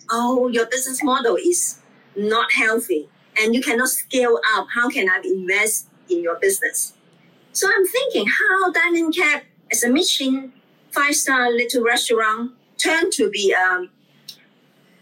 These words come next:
stock exchange listing, uh, group of catering. How can I make this change? Or should I make this change?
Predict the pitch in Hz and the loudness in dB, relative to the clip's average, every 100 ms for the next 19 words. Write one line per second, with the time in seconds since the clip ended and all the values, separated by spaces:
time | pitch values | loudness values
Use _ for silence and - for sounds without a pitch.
0 | _ _ - - - 311 302 - - 311 | _ _ -8 -4 -2 0 0 0 0 0
1 | 277 277 453 254 285 - - 262 240 233 | 0 0 -2 -2 -2 -2 -2 -2 0 -4
2 | 226 _ _ _ _ _ - 180 185 262 | -10 _ _ _ _ _ -2 -2 0 0
3 | - - - - - - - - 247 - | 0 -2 -6 -6 -6 -10 -6 -2 0 0
4 | - - - _ _ _ _ - 605 605 | -2 -4 -8 _ _ _ _ -6 -4 0
5 | 269 262 311 302 302 - - 370 262 - | 0 0 -2 -2 -2 0 0 0 0 -2
6 | - - - 214 226 233 262 240 - 226 | -6 -12 -4 0 2 2 0 0 0 0
7 | 294 - 311 - 320 415 - - | -2 -2 -4 -2 -2 -2 -4 -8